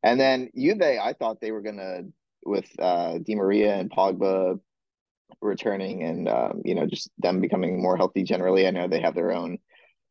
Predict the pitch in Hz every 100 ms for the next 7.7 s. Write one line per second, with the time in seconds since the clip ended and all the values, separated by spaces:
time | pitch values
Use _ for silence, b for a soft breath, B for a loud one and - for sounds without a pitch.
0 | _ _ - 113 - 107 104 98 - -
1 | - _ 123 107 98 101 101 - 113 113
2 | 113 95 - 90 92 90 90 82 87 78
3 | 98 95 - 101 107 82 - 85 82 82
4 | - 82 87 87 85 82 - _ - 73
5 | 92 90 87 - 92 85 85 87 87 78
6 | - - _ _ - 92 - 92 87 -
7 | 90 87 85 87 90 98